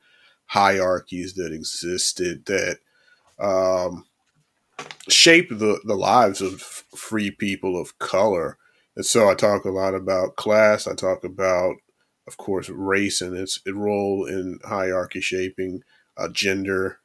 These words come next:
as well, types of jobs that people worked, all of these types of things. And so, uh, I think the primary motivation for discussing these things is, one, I s-, I observe them in the historical record,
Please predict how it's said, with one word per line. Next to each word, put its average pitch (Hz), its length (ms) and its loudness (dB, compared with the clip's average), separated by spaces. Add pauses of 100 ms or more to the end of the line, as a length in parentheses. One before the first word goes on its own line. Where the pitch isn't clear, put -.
as 90 180 -8
well, 98 520 0 (960)
types 95 300 0
of 92 100 -12
jobs 92 420 0
that 78 160 -10
people 90 360 -6
worked, 90 260 -6
all 127 180 6
of 107 80 0
these 90 160 -6
types - 260 -8
of - 80 -14
things. - 220 -14 (380)
And 143 100 6
so, 156 500 10 (100)
uh, 127 540 10
I 139 100 8
think 175 440 4
the 113 280 -2 (160)
primary 135 600 6
motivation 104 1040 0
for 107 200 -4
discussing 107 720 2
these 101 160 -4
things 104 220 0
is, 117 100 0
one, 160 220 8
I 98 100 4
s-, - 220 -4 (120)
I 104 160 4
observe 98 520 2
them 95 200 -2
in 92 120 -4
the 87 80 -4
historical 92 680 -4
record, 95 500 0